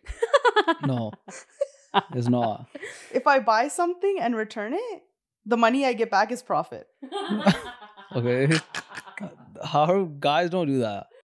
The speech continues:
Speaker 3: If I don't spend any money today, I have double the budget tomorrow.
Speaker 2: That's stupid.
Speaker 3: <laughs> Okay. If an item is fifty dollars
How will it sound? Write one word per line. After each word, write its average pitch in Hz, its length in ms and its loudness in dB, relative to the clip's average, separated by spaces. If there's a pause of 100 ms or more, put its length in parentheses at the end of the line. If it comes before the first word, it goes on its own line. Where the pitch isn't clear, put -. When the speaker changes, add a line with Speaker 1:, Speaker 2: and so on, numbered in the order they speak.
(240)
Speaker 3:
If 262 140 0
I 285 120 4
don't 403 180 0
spend 285 320 -4
any 285 160 -2
money 285 400 -6
today, 214 340 -6 (400)
I 220 100 2
have 240 220 -2
double 208 280 0
the 196 80 -6
budget 180 280 -4
tomorrow. 180 400 -8 (240)
Speaker 2:
That's 110 320 -2
stupid. - 400 -12 (120)
Speaker 3:
<laughs> 508 120 -6
Okay. 330 200 2 (1200)
If 285 160 4
an 311 100 6
item 262 280 6 (100)
is 415 100 -2
fifty 302 320 -2
dollars 220 640 0